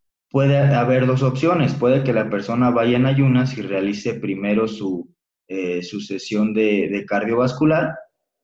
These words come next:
y realice alguna ingesta de, de, de comida, que, que deben de ser carbohidratos simples, de rápida absorción,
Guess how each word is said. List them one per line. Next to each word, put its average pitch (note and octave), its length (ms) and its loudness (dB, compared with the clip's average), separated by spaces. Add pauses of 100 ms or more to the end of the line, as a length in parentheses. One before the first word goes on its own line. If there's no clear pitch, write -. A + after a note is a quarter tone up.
y E3+ 560 2
realice A#2+ 560 2
alguna C3 300 4
ingesta B2+ 440 0
de, A2+ 220 2
de, G2 500 -2
de A2+ 140 -2
comida, D3 540 0
que, - 180 -6 (240)
que G#2 160 -2
deben A#2 320 2
de A#2 100 2
ser G#2+ 220 -4
carbohidratos G#2 720 -2
simples, C#3 380 -2
de G2+ 100 -2
rápida G#2 360 -2
absorción, A#2 580 -2